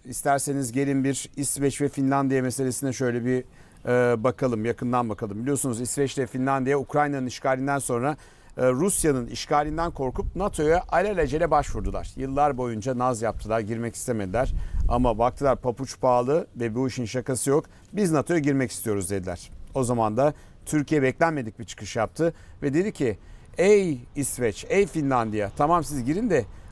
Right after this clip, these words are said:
o zaman siz bizim müttefikimiz olacaksınız." E, ama bir yandan da P K K'ya ve P K K'nın sempatizanlarına kucak açmış durumdasınız.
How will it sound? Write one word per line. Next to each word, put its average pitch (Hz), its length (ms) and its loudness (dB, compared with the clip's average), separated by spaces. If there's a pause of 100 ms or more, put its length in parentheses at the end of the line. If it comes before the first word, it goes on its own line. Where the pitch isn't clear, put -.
o 139 80 2
zaman 156 240 4
siz 151 200 -4
bizim 151 180 -2
müttefikimiz 180 640 -2
olacaksınız." 110 720 0 (340)
E, 120 120 0
ama 139 300 2
bir 160 60 2
yandan 143 400 4
da 165 160 4 (340)
P 147 160 4
K 156 220 4
K'ya 165 400 2
ve 160 80 2
P 147 220 0
K 147 200 2
K'nın 151 280 0
sempatizanlarına 131 960 0 (300)
kucak 170 340 2
açmış 147 420 0
durumdasınız. 104 640 -6